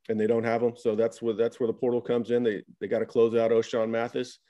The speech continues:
Would love to see him add another linebacker. And I'm not, I don't think that safety's as big of a need, but I do agree that they will look, look there. Um, look, it's kinda like with house money right now. You know, you've got one more lotto ticket. Where do you wanna try to,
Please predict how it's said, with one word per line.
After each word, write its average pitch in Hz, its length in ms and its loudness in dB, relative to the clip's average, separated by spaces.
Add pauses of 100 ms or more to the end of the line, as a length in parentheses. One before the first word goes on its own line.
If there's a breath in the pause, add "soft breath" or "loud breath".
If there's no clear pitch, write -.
(640 soft breath)
Would 104 100 -4
love 113 140 2
to 113 40 -12
see - 160 -2
him 117 140 2
add 117 140 2
another 113 220 0
linebacker. 113 840 0
And 120 160 0
I'm 147 100 0
not, 180 160 0
I 151 80 2
don't 202 180 0
think 190 240 -6
that 175 120 -2
safety's 175 460 -2
as 147 120 -2
big 165 220 -2
of 139 80 0
a 143 60 2
need, 147 320 0
but 131 100 2
I 113 80 0
do 131 220 2
agree 131 220 0
that 123 140 -4
they 117 100 0
will 120 220 2
look, 131 200 -2 (120)
look 135 200 -4
there. 139 320 -2 (120)
Um, 110 460 0 (260 soft breath)
look, - 160 -4
it's - 140 -4
kinda 170 180 0
like 160 160 4
with 147 140 4
house 143 240 2
money 143 200 2
right 139 220 2
now. 139 140 -2
You 143 140 -2
know, 131 80 -2
you've 120 180 -4
got 113 160 -2
one 131 160 -2
more 127 180 0
lotto 127 280 -2
ticket. 131 340 -8
Where 117 80 -2
do 123 80 -2
you 120 60 -2
wanna 117 180 2
try 120 180 0
to, 110 160 2